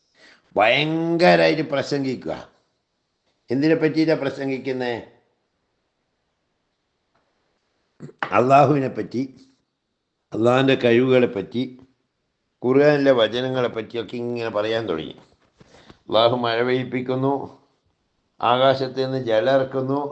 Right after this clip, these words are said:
ചെടികൾ മുളപ്പിക്കുന്നു, ഇങ്ങനെയൊക്കെ പറയാൻ തുടങ്ങി.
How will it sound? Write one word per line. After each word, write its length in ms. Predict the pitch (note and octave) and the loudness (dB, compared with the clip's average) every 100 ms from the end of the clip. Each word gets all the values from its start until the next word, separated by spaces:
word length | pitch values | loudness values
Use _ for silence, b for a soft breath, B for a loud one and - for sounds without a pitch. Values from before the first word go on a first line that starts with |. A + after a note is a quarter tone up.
| G#2+ _ _ _ _ _ _ _ _ | -14 _ _ _ _ _ _ _ _
ചെടികൾ 340 | B2 A#2+ C3+ C#3 | -4 0 2 2
മുളപ്പിക്കുന്നു, 720 | C3 A#2+ A#2+ C3+ C3 C3+ D3 D#3+ - - _ _ _ _ _ _ _ _ _ _ - | 2 0 0 -4 -2 0 2 0 -2 -14 _ _ _ _ _ _ _ _ _ _ -12
ഇങ്ങനെയൊക്കെ 520 | F#2 G#2 G#2 - A2 | -8 -6 -8 -2 -2
പറയാൻ 360 | D#2 D#2 D2+ D2+ | 0 -2 0 -2
തുടങ്ങി. 320 | A#1+ A1 - | -2 -6 -8